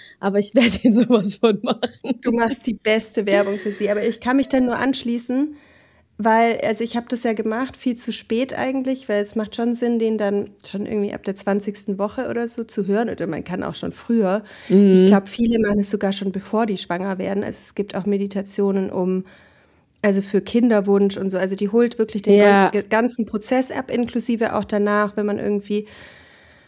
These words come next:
Speaker 2: Schwierigkeiten hat, das zu akzeptieren, wie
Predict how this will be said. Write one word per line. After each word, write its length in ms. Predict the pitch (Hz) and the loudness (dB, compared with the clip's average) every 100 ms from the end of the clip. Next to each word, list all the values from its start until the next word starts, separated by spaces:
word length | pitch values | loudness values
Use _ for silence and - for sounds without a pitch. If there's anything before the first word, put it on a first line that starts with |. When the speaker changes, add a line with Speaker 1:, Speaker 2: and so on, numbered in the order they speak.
| _ _ _ | _ _ _
Speaker 2:
Schwierigkeiten 800 | - - 254 240 233 214 208 202 | -10 -2 2 0 0 0 0 0
hat, 180 | 202 202 | 0 0
das 180 | 202 - | -6 -4
zu 100 | - | -4
akzeptieren, 800 | 202 - 208 - 240 220 214 196 | -4 -6 -8 -2 2 2 0 0
wie 420 | 214 214 214 208 | 0 2 2 2